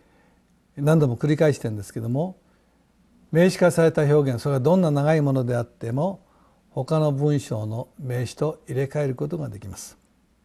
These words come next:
で、もう一つ隠された文章が、You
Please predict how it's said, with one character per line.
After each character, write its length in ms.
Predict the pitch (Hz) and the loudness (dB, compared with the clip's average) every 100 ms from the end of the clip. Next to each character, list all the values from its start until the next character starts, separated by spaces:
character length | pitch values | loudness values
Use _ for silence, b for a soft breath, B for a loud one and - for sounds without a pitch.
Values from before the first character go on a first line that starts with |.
| _ _ | _ _
で、 320 | 180 185 180 b b b | 2 4 2 b b b
も 180 | 156 185 | 2 2
う 20 | |
一 180 | 190 196 | 4 2
つ 60 | 160 | 2
隠 120 | 147 123 | -2 0
さ 120 | 156 | 0
れ 80 | 135 | 0
た 280 | 120 110 - b b b b | 0 -4 -8 b b b b
文 220 | 131 127 | -2 -2
章 160 | - 110 | -2 -6
が、 120 | 113 | -6
You 220 | 143 139 | -2 0